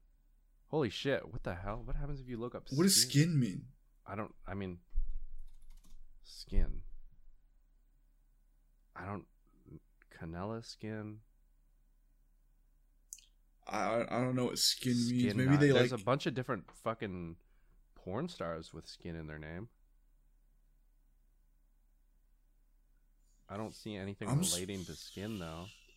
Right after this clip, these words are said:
Speaker 1: Isn't
Speaker 2: I'm
Speaker 1: everything
Speaker 2: surprised
Speaker 1: Skin?
Speaker 2: milf
Speaker 1: Like
Speaker 2: is so popular.
Speaker 1: Really? Why?
Speaker 2: 'Cause I've never liked milfs before.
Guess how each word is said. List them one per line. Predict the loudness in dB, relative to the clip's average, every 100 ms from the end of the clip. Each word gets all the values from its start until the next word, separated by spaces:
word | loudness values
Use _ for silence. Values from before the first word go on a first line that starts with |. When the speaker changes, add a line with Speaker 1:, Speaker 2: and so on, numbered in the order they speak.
| -20 -20 _ _ _ _ -20 _ _ _ _ -2
Speaker 1:
Isn't | 6
Speaker 2:
I'm | 10 10
Speaker 1:
everything | 8 4
Speaker 2:
surprised | 6 8 8
Speaker 1:
Skin? | 6 4 4
Speaker 2:
milf | 8 8 6 0 -2
Speaker 1:
Like | 2
Speaker 2:
is | 6
so | 8 8
popular. | 6 2 0 -2 -4 -4 -10 _ _ _ -2
Speaker 1:
Really? | 4 6 6 4 -2 -8
Why? | 0 4 4 4 -2 -12 _ _ _ _ _ _ -20 -8 4
Speaker 2:
'Cause | 4 6
I've | 6 8 8
never | 8 8 10 8
liked | 10 6 6
milfs | 6 8 8 6
before. | -2 -2 -4 -4